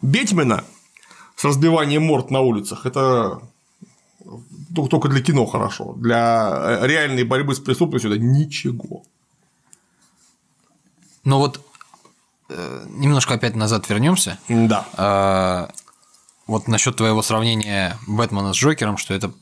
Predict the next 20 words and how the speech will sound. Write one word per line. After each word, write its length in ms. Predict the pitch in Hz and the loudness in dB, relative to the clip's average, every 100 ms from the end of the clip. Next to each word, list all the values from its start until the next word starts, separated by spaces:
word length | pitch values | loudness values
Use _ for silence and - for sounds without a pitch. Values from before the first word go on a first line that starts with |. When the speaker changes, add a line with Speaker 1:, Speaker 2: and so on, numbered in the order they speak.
| _ - - | _ -16 -6
Speaker 2:
по 80 | |
сути, 440 | 131 139 139 147 139 - - 104 | -2 0 2 0 -2 -10 -12 -6
две 180 | 104 | -2
стороны 520 | 101 98 95 104 - - | -2 0 -2 0 -2 -4
одной 240 | 98 95 110 | -4 -2 0
монеты. 380 | 107 95 - - _ _ - - - | 0 -2 -6 -16 _ _ -20 -12 0
Да? 80 | 196 | 2
Speaker 1:
Медали. 480 | 170 127 104 - - | 4 4 0 -4 -8
Ну 160 | 147 190 | 0 4
ладно, 240 | 139 120 | 4 2
монеты. 480 | 123 117 110 - 127 - - _ _ - - - _ _ - | 2 2 2 -2 -6 -8 -20 _ _ -20 -20 -20 _ _ -6
Speaker 2:
Ну, 240 | 117 - - | -4 -4 -6
раз 280 | 107 110 - | -2 0 0
уж 120 | 113 | -2
монетка 400 | 110 113 117 - | -2 0 0 0
у 160 | 107 107 | -2 0
Двуликова 460 | 107 110 110 110 95 | 2 2 0 -2 -2
была, 240 | 101 123 | 0 -2
то 100 | 101 | -2
так. 300 | - 80 | -6 -10